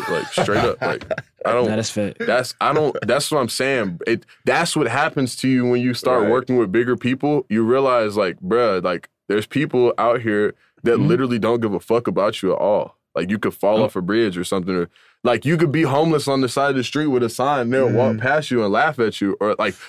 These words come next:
Speaker 1: they'll look you dead in your eye. Like, that's what I'm saying. That's how this shit really is. Like, people don't give a fuck. Like,
Speaker 2: No, I, I
Speaker 1: so you
Speaker 2: trust you,
Speaker 1: can't,
Speaker 2: man.
Speaker 1: you can't even have time to, like, be emotional with the music shit or nothing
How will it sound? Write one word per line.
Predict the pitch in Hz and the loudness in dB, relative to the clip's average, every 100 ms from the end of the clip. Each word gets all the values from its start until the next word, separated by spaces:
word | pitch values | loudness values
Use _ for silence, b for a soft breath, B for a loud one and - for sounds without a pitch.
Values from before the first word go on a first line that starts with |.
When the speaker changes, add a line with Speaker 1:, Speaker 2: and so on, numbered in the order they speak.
| - | 0
Speaker 1:
they'll | 143 135 | 2 4
look | 123 147 | 2 0
you | 139 | 0
dead | 131 135 | 2 2
in | 135 | 2
your | 127 | 2
eye. | 143 127 | 2 2
Like, | 98 - | -2 -2
that's | 101 127 - | -2 0 0
what | 135 | -2
I'm | 110 | -2
saying. | 135 127 92 | -2 -2 0
That's | 107 131 | -2 -2
how | - 131 | -2 0
this | 120 117 | 0 0
shit | 120 | 0
really | 107 110 101 | 2 0 0
is. | 107 80 | 0 -2
Like, | 65 - | -8 -8
people | 120 117 | -4 0
don't | 117 104 | 0 0
give | 101 | -2
a | 87 | -4
fuck. | 104 95 - | -2 -2 -2
Like, | - - _ - | -8 -8 _ -6
Speaker 2:
No, | 131 | -2
I, | 117 151 - | 0 0 -2
I | - | -2
Speaker 1:
so | 123 | 0
you | 117 | 0
Speaker 2:
trust | 139 131 | 0 0
you, | |
Speaker 1:
can't, | 131 127 | -2 -2
Speaker 2:
man. | 143 123 | -4 -6
Speaker 1:
you | - | -4
can't | - 160 165 | 0 2 2
even | 151 135 | 2 2
have | 135 131 | 2 0
time | - 131 143 135 | -2 -2 0 2
to, | 127 | 2
like, | 123 104 | 0 0
be | 127 | 0
emotional | 131 104 135 - 135 131 | 0 2 0 0 0 2
with | 123 120 | 0 0
the | |
music | 110 135 131 113 | -2 0 -2 -2
shit | 123 | 0
or | 104 | 0
nothing | 113 95 | 0 -2